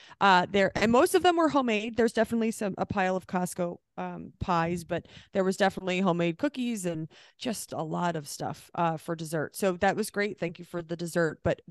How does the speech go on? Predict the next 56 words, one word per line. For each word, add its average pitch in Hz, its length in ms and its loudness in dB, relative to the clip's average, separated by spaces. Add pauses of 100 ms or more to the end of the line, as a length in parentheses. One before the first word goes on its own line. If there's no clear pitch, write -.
we 165 280 -8
could 156 200 -10
use 156 120 -10
some 160 120 -14
food. - 240 -12 (380)
Uh, 170 260 2
the 226 140 2
fortunate 311 480 -2
thing 247 180 -4
about 196 260 -2
the 196 80 -8
potluck 190 440 -2
was 185 160 -2
that 180 160 0 (260)
we 233 140 -2
continue 247 720 -2 (180)
to 220 140 -4
have 180 420 0
pe-, 208 180 -4 (140)
people - 200 -4
that 175 180 -2
show 175 200 0
up 170 180 0
late 175 260 -2 (280)
because 190 360 0
they, 170 340 -4
their 160 240 -10
food - 180 -12
was 160 160 -12
taking 170 300 -10
too 160 140 -10
long 160 160 -6
to 151 80 -12
cook, 339 300 0
or 214 140 2
they 180 300 -2 (260)
were 175 400 -6 (680)
putzing 196 260 -8
around, 294 480 2
or 220 80 2
they're 190 140 -2
like, 180 200 -4
"Sorry, 175 220 -2
we're 175 120 -2
late." 277 280 2
And 254 80 -2
I'm 254 80 -4
like, 269 180 -4
"No, 330 220 0
it's - 240 -4
great. 311 280 -2
We 262 100 0
have 262 120 2
no 262 120 0
food." 220 540 -4
So 190 220 0